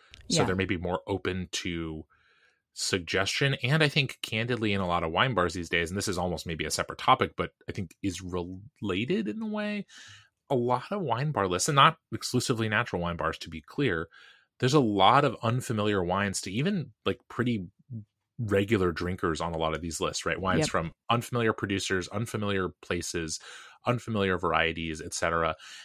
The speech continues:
Speaker 1: And so you kind of don't even, you know, it's almost like the list is less useful other than just kind of comparing price than it might be in a more kind of like a,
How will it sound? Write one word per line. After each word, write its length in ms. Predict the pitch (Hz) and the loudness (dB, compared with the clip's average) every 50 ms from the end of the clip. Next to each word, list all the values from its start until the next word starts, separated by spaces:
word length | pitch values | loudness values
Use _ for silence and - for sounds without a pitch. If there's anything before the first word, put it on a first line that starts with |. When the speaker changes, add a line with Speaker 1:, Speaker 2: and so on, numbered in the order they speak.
| - - | -8 -6
Speaker 1:
And 120 | 117 110 | -4 -2
so 100 | - 131 | 2 2
you 140 | 120 117 117 | 2 2 2
kind 260 | - - 151 165 185 | 2 2 4 4 4
of 140 | 143 101 87 | 2 2 2
don't 200 | 110 104 110 120 | 2 2 4 2
even, 320 | 117 101 98 98 92 85 - _ - - - - - - - | 2 0 0 -2 -4 -4 -10 _ -20 -20 -20 -20 -18 -10 -4
you 80 | 131 123 | -2 0
know, 80 | 107 | 2
it's 80 | 101 - | 4 4
almost 200 | 139 175 165 - | 6 6 6 6
like 120 | 123 - | 4 4
the 100 | - 98 | 2 2
list 280 | 95 98 113 110 - 101 | 4 4 2 2 2 0
is 180 | 92 85 - | -2 -2 2
less 260 | 92 98 107 - - - | 4 4 4 4 2 0
useful 560 | 101 107 - - - 104 95 90 90 - _ _ _ - | 0 -2 -2 2 4 4 6 6 4 2 _ _ _ 6
other 180 | 123 120 117 | 8 8 8
than 140 | 113 104 104 | 8 6 4
just 140 | 98 95 - | 4 2 2
kind 140 | - 98 90 | 2 2 2
of 60 | - | 0
comparing 360 | - 82 - 95 87 82 80 | -6 -4 0 0 0 0 2
price 500 | - - 135 127 101 90 90 - - - - - - - - - - - | 4 6 8 8 8 8 4 2 -2 -4 -6 -10 -20 -20 -20 -20 -18 -12
than 560 | 87 87 98 95 92 90 87 87 87 87 87 87 _ _ _ _ _ _ _ _ _ _ _ _ _ _ _ | -4 0 2 2 4 4 2 0 0 -2 -6 -8 _ _ _ _ _ _ _ _ _ _ _ _ _ _ _
it 160 | - 117 113 | -2 0 0
might 240 | 104 107 98 95 - | 2 2 0 0 -2
be 480 | - 101 95 92 92 92 90 85 80 - _ _ - | -4 -4 -2 -2 -2 -2 -2 -4 -6 -8 _ _ -2
in 120 | 110 98 | -2 0
a 60 | 87 | 0
more 240 | 87 87 87 85 - _ _ _ _ _ | 2 2 2 2 0 _ _ _ _ _
kind 160 | - - 104 | -6 -4 -2
of 80 | 90 82 85 | -2 -2 -4
like 120 | 80 - 80 | -4 -4 -4
a, 140 | 76 71 | -4 -4